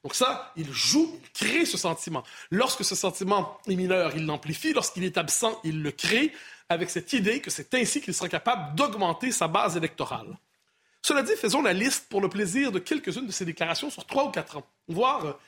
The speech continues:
jusqu'où peut-il aller lorsqu'il parle des policiers. Et je vais du plus récent au plus ancien. Mars deux mille vingt-trois, à propos des Braves M, « Il est anormal de monter sur une moto pour tabasser des gens.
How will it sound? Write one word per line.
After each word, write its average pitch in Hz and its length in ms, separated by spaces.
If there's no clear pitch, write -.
jusqu'où 240 360
peut-il 185 360
aller 175 180
lorsqu'il 160 320
parle 190 200
des 151 80
policiers. 143 440
Et 151 60
je 160 120
vais 214 140
du 185 100
plus 220 160
récent 202 280
au 196 40
plus 226 200
ancien. 131 300
Mars 240 380
deux 185 140
mille 185 160
vingt-trois, 156 500
à 160 60
propos 170 200
des 175 120
Braves 143 300
M, « 254 360
Il 180 140
est 175 160
anormal 202 560
de 143 80
monter 208 340
sur 147 240
une 143 80
moto 185 500
pour - 160
tabasser 160 440
des 139 200
gens. 226 280